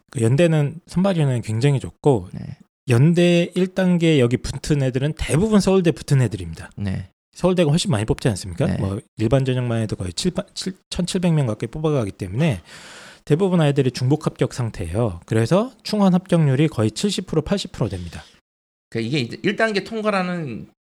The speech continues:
Speaker 2: 조건이 있으니까 근데
Speaker 1: 네.
Speaker 2: 일 단계 통과하는 게 쉽지가 않다.
Speaker 1: 예,
Speaker 2: 네.
Speaker 1: 맞습니다.
Speaker 2: 안
Speaker 1: 그래서
Speaker 2: 되는
Speaker 1: 어쨌든
Speaker 2: 얘기하면.
Speaker 1: 간에 일 단계를 통과하는 상태에서 수능 최저 맞추면 작년 같은 경우는 대부분 합격하였으나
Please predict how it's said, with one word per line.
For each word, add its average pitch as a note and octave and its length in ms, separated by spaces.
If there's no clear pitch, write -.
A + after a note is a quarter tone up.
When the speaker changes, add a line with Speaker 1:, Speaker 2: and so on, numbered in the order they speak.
Speaker 2:
조건이 D#3 320
있으니까 G#2+ 460
근데 G#2 160
Speaker 1:
네. G#2 60
Speaker 2:
일 D3+ 260
단계 F#3 240
통과하는 E3 500
게 A2 160
쉽지가 - 400
않다. G2 300
Speaker 1:
예, G#2 200
Speaker 2:
네. F#2+ 60
Speaker 1:
맞습니다. F#2 580
Speaker 2:
안 F#2+ 80
Speaker 1:
그래서 A#2 260
Speaker 2:
되는 F#2+ 60
Speaker 1:
어쨌든 C#3 240
Speaker 2:
얘기하면. A2 140
Speaker 1:
간에 G#2+ 140
일 D#3+ 120
단계를 E3 420
통과하는 D3 500
상태에서 C#3 480
수능 F3+ 300
최저 D#3 200
맞추면 D3 440
작년 C#3+ 320
같은 D3 240
경우는 C#3 420
대부분 C#3+ 420
합격하였으나 D3 920